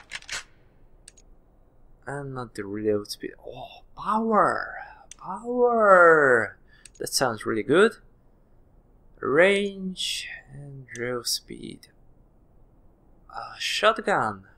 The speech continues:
Reload speed. Let's increase this. Fire rate. Meh. Ah, what else can I do?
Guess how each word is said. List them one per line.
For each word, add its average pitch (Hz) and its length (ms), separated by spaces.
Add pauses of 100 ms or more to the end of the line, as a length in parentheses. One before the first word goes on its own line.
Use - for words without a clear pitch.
(560)
Reload 143 380
speed. - 360 (1120)
Let's - 260
increase - 680 (180)
this. 170 680 (120)
Fire 156 320
rate. 147 380 (140)
Meh. 147 500 (3250)
Ah, 127 920
what 110 260
else 110 300
can 120 220
I 117 160 (220)
do? 139 760